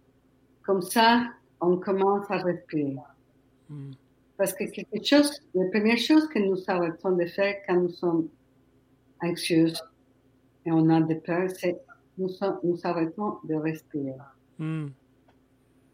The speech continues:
Speaker 2: Donc
Speaker 1: Et
Speaker 2: là, de
Speaker 1: quelque
Speaker 2: respirer en, en, en allant chercher dans les poumons, puis de se redéployer, là.
Speaker 1: Oui, mais il faut commencer lentement.
Speaker 2: OK.
Speaker 1: Comme ça, le souffle va être organique.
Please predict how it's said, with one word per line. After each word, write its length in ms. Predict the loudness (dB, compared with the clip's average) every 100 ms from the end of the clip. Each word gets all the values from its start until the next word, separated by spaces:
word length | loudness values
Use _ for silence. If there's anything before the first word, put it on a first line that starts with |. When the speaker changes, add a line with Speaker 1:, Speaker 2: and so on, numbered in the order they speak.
| _ _ _ _ _ _ _ _ _ _ _ _ _ _ -20 -20 _ _
Speaker 2:
Donc 140 | -10 -6
Speaker 1:
Et 40 |
Speaker 2:
là, 100 | -2
de 40 | 0
Speaker 1:
quelque 120 | 0
Speaker 2:
respirer 560 | -2 -4 -6 -4 -4
en, 180 | -4 -6 -10 -12
en, 200 | -10 -8
en 140 | -6
allant 200 | -4 -4
chercher 300 | -4 -6 -6
dans 120 | -6 -6
les 120 | -6
poumons, 460 | -8 -8 -6 -6
puis 240 | -8 -12 -10
de 180 | -8 -8
se 140 | -8
redéployer, 720 | -8 -8 -8 -8 -8 -6 -8
là. 120 | -10 -16 _ _ -20 -20 -20 -20 -20 -20 -8 2
Speaker 1:
Oui, 120 | 8
mais 200 | 8 8 2 -6 -2
il 140 | -2 2
faut 100 | 2
commencer 680 | 4 4 2 -2 -2 0 -2 -4
lentement. 680 | 0 2 2 0 0 0 -2 -8 _ _ -8
Speaker 2:
OK. 200 | -6 -4 -2
Speaker 1:
Comme 220 | -4 -4 0
ça, 260 | 2 2 -2 _ _ _ 0
le 240 | 4 4
souffle 380 | 4 0 0 -2
va 200 | 0 2
être 140 | 2 -2
organique. 680 | 0 2 4 4 4 4